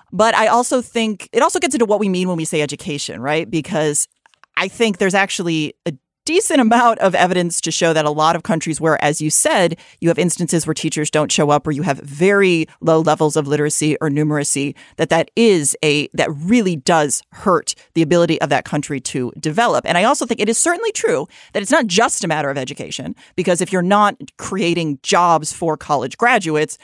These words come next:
then just having a bunch of college graduates doesn't necessarily do anything. I think that that's also true. But I, I, I would also say, so one, I think when you're talking about kind of elementary and secondary education, I think there's a tremendous benefit to that.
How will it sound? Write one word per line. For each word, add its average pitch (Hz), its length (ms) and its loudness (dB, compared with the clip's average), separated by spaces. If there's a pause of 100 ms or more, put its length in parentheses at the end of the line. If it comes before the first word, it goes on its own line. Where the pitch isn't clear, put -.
(160)
then 165 120 -2
just 156 140 -6
having 185 200 0
a 156 40 -4
bunch 175 160 0
of - 60 -14
college 151 280 0
graduates 202 560 2 (320)
doesn't 180 300 0
necessarily 147 800 -2
do 262 160 2
anything. 127 380 -4
I 131 100 -8
think 131 160 -8
that 147 80 -12
that's 123 160 -6
also 113 280 -6
true. 202 220 -2 (1160)
But 247 320 4
I, 226 340 2
I, 220 120 4
I 214 180 2
would 214 120 2
also 202 220 2
say, - 240 2
so 196 140 2
one, 202 400 2
I - 120 0
think 190 160 -4
when 185 80 -2
you're 185 80 -2
talking 180 380 -2
about 151 400 2 (220)
kind 165 160 -2
of - 100 -10
elementary 180 580 0
and 147 320 0
secondary 170 460 2
education, 151 540 -2
I 131 80 -2
think 143 100 -8
there's 131 160 -10
a 143 60 -10 (100)
tremendous 202 580 2
benefit 147 420 -4
to - 100 -8
that. 147 320 0